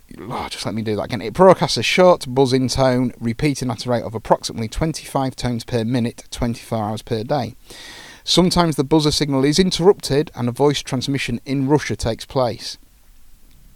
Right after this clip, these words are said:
In Russian, should I say, because it is from Russia. This is a Russia number station. Now, I will just get you to s-, um, a clip of it, and this is what it sounds like.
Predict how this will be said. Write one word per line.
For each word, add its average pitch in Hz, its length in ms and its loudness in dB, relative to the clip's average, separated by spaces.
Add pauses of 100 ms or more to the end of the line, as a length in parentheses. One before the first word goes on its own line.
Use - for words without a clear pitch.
(480)
In 101 140 -2
Russian, 110 300 -2
should - 160 -10
I 98 40 -8
say, 98 260 -8 (340)
because 120 480 4
it 123 180 -4
is 123 380 0
from 110 360 2
Russia. 104 480 -4
This 120 220 -2
is 117 120 -4
a 110 40 -4
Russia 120 340 -4
number 113 300 -6
station. 104 540 -10 (520)
Now, 120 220 2
I 120 200 2
will 120 200 2
just 147 380 -2
get - 360 0
you 101 320 -6 (200)
to - 100 -6
s-, - 320 -2 (320)
um, 110 500 -2
a - 60 -10
clip - 240 -4
of 104 160 -4
it, 98 80 -4
and 107 140 -6
this 113 160 -8
is 113 80 -6
what 117 160 0
it - 100 -8
sounds 107 380 -4
like. 98 400 -12